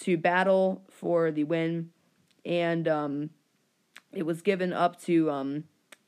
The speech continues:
to, it was given to Kyle Larson as he wins ninth of the year. And at this point, I'm done gathering ways that Larson can lose this championship.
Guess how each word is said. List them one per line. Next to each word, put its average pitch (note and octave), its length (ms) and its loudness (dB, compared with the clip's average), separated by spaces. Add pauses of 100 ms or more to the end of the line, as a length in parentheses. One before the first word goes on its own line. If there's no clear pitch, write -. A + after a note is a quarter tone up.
(120)
to, - 100 -10
it F3 100 2
was F3+ 120 0
given F#3 220 0
to F3 100 -8
Kyle E3 240 0
Larson A#3 400 0
as F#3 180 -2
he G#3 80 -4
wins G3+ 320 -2
ninth G3 320 0
of F#3 80 -8
the E3 60 -4
year. F3 420 0 (680)
And G3+ 320 2
at F#3+ 100 0
this C#4 200 -2
point, A3 460 0 (320)
I'm B3 420 2
done F3 600 0 (540)
gathering F#3+ 800 2
ways F3 340 2
that E3 180 2
Larson F3 420 0
can E3 200 -2
lose E3+ 240 2
this D#3 160 -4
championship. - 680 -6